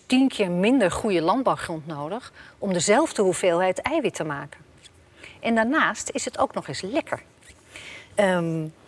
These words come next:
dus als groente, je kan erover nadenken dat we het zouden kunnen gebruiken als een soort bladgroente.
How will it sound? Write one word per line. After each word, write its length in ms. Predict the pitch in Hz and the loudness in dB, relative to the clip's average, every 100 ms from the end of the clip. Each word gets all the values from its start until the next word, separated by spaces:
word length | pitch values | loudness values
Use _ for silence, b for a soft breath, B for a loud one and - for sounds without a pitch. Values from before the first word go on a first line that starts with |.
| - | -2
dus 240 | 202 190 | 0 0
als 200 | - - | -2 -4
groente, 600 | - 269 277 180 - 233 | 0 2 2 2 -2 -2
je 100 | 226 | 0
kan 300 | 170 180 160 151 | 0 0 0 0
erover 440 | 160 160 151 147 | 2 2 0 -2
nadenken 540 | 156 226 156 139 151 | 0 0 0 0 0
dat 180 | 156 170 | 0 0
we 60 | 151 | -2
het 80 | - | -4
zouden 240 | 151 143 | -4 -4
kunnen 180 | - 160 | -4 -4
gebruiken 340 | 147 156 156 | -4 -2 -2
als 120 | 160 | -4
een 60 | 151 | -6
soort 220 | 147 139 | -8 -6
bladgroente. 640 | 135 202 - 269 214 - | -4 -4 -2 -2 -2 -6